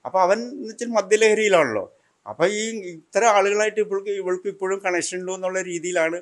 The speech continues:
പിന്നീട് അവൻ എടുക്കുന്നത്. അവനൊരു സംശയരോഗിയായിട്ടാണ്.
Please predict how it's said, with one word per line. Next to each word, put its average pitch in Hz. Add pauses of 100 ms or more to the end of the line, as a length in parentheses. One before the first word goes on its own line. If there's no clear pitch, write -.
പിന്നീട് 175
അവൻ 185
എടുക്കുന്നത്. 175 (380)
അവനൊരു 127
സംശയരോഗിയായിട്ടാണ്. 202